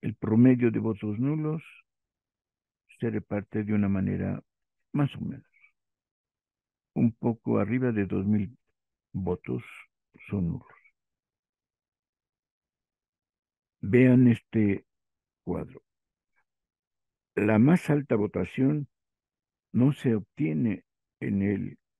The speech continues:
cargo jerárquico superior, es decir, no se obtiene en la Secretaría del Interior, sino en la Prosecretaría de Obra Determinada, que son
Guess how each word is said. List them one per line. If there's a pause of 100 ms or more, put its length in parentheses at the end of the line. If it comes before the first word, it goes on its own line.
(160)
cargo
jerárquico (180)
superior,
es
decir, (520)
no
se
obtiene
en
la
Secretaría
del
Interior, (880)
sino
en
la
Prosecretaría (540)
de
Obra
Determinada, (2250)
que
son